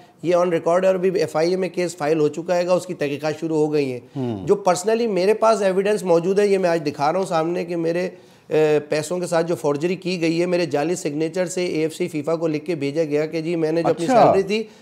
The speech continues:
Speaker 1: वो डोनेशन दे दी थी। ये जाली सिग्नेचर इस पेपर के ऊपर मौजूद है और इसकी ओरिजिनल कॉपी एएफ़सी के पास है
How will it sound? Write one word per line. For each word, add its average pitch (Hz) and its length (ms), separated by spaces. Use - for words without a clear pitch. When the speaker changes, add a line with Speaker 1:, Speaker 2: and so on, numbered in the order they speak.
Speaker 1:
वो 190 80
डोनेशन 196 480
दे 180 120
दी 156 140
थी। 120 200
ये 180 100
जाली 165 300
सिग्नेचर 208 440
इस 196 120
पेपर 190 280
के 208 120
ऊपर 196 280
मौजूद 180 420
है 220 160
और 190 200
इसकी 202 180
ओरिजिनल 202 340
कॉपी 226 520
एएफ़सी 202 340
के 214 120
पास 202 300
है 127 320